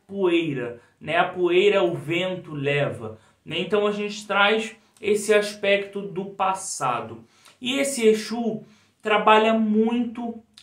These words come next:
em questões relacionadas ao passado.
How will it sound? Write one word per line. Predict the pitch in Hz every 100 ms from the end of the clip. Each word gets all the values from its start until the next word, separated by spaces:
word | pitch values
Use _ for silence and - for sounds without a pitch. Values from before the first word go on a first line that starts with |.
| _ _
em | 214 254 277
questões | 233 226 220 - 202 208 196
relacionadas | 170 202 208 208 220 208 180 180 180 175 156
ao | 165 165
passado. | 160 165 165 - 120 113 110 107